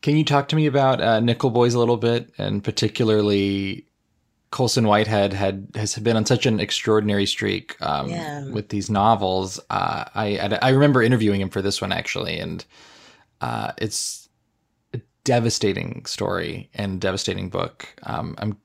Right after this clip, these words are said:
Speaker 1: curious what it was like to, again, be considered for that and then be a part of that world.
Speaker 2: Yeah, though, th-, I mean, it was just, I got to work with Jeremy Kleiner from Plan B.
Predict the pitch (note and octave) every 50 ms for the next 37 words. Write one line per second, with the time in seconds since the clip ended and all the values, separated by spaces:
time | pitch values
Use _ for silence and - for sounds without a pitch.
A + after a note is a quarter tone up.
0 | _ - - D3+ D#3 C#3+ - C#3 C3 A#2+ A2+ A2 G#2+ - A2 G#2 G#2 - - F#2+
1 | F2 D#2+ - _ _ _ _ _ - A2 A2+ G#2 A2+ A2+ G#2+ G#2 G2 F#2+ F#2 F#2
2 | _ _ _ _ _ _ _ _ _ _ _ _ _ - - G#2 G2+ A#2 A2 -
3 | - A2+ A#2 A#2 - C#3+ B2+ A2+ A2 A2+ A2 G2+ G2 G2 G2 G2 F#2+ F2 F2+ -
4 | F#2 F#2+ F#2+ F#2+ - - - G2 G#2+ A#2 G#2+ - F2 D2 - - - - - -
5 | - - - _ _ _ _ _ _ _ _ _ _ _ _ _ - - - -
6 | - - - - - - F#3 F#3+ F#3 F3 E3+ E3 E3 G3 G3+ G#3 G#3 E3+ E3 F#3
7 | - - G3 G3+ G3 F#3+ F#3+ F#3 F3+ F3 F3+ F3 - - G3+ F#3 F3 - - -
8 | - - - - _ _ - _ - _ _ _ _ _ _ _ _ _ _ _
9 | _ _ _ _ _ _ _ - F3 F3 F3 F3 E3+ F3 - - F#3+ F3+ F3 E3+
10 | - - G3 E3+ E3 E3 E3 D#3+ D#3+ - - - D#3+ E3 E3 E3 D#3+ D#3+ D3+ D3+
11 | - _ _ _ _ - - _ _ _ _ _ _ - E3 - F3 F3 E3 D#3+
12 | D#3+ D#3 D3 - - D#3 D3+ D3+ D3+ D3+ D3+ D#3 E3+ F#3 F#3+ _ _ _ _ _
13 | - - - _ _ _ - - E3 D#3 D3+ C#3+ - - E3 D3+ D3+ D3+ D3+ C#3+
14 | D#3 D3+ D3 C#3+ C#3 C3+ C#3+ D#3